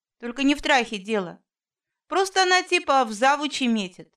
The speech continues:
Тамаре Петровне на пенсию скоро, вот Нелька и старается, чтобы её место занять. А рвёт на британский флаг свою попу,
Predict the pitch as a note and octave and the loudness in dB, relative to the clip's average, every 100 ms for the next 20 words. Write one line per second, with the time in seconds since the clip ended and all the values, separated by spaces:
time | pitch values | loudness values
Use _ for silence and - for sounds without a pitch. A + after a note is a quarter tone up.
0 | _ _ _ _ _ _ - D#4 F4+ F4+ | _ _ _ _ _ _ -2 2 2 2
1 | E4+ E4+ E4+ D4+ C#4+ C#4+ C#4+ E4 D#4+ A#3+ | 0 0 2 2 4 2 2 0 -2 -6
2 | A3+ - G3+ E3 - _ C#4 G4+ E4 E4 | -8 -8 -8 -8 -12 _ -2 0 2 0
3 | D#4+ C#4 - B3 A#3 B3 A#3+ A#3 - - | 0 -4 -2 0 2 2 0 -4 -14 -20
4 | _ - A3 A3 A#3+ C4 C4+ A3 - F3+ | _ -20 -10 -6 -2 2 2 2 -4 -4
5 | G#3+ A3+ F3+ - _ _ _ _ _ _ | 0 0 -4 -12 _ _ _ _ _ _
6 | - C#4+ D#4 F4+ F4 C#4 C4 C4 B3+ B3+ | 0 2 2 0 2 2 2 2 0 0
7 | B3+ B3+ A#3+ A3 - G#3+ A3+ A#3 A3+ - | -6 0 0 0 -2 -2 -2 -6 -10 -12
8 | F3+ | -20